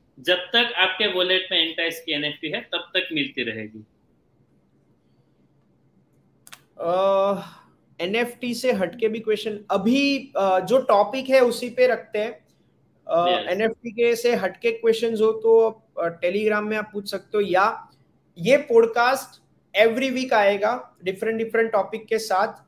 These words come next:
Speaker 2: तो उस टॉपिक में आपका कवर हो रहा हो, या तो आप सजेस्ट करिए Telegram ग्रुप में कि पॉडकास्ट में नेक्स्ट में फ्यूचर में हम क्या रखें।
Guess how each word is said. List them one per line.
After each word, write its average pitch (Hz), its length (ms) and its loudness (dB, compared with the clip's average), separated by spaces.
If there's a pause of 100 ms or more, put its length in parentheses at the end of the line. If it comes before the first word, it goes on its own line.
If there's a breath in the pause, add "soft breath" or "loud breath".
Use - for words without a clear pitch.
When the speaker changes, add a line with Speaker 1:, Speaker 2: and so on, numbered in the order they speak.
(220)
Speaker 2:
तो 220 100 2
उस 226 200 -4
टॉपिक 202 380 0
में 240 100 -2
आपका 233 240 -4
कवर 226 320 2
हो 226 120 8
रहा 220 120 6
हो, 226 120 6
या 180 280 4
तो 240 580 0
आप 214 140 -4
सजेस्ट 220 380 -2
करिए 233 220 0
Telegram 214 540 0
ग्रुप 208 220 -2
में 220 140 -4
कि 233 100 -6
पॉडकास्ट 208 640 -2
में 226 100 -2
नेक्स्ट 202 500 -4
में 226 100 2
फ्यूचर 208 420 -6
में 220 100 -4
हम 220 100 -4
क्या 196 320 0
रखें। 165 320 -2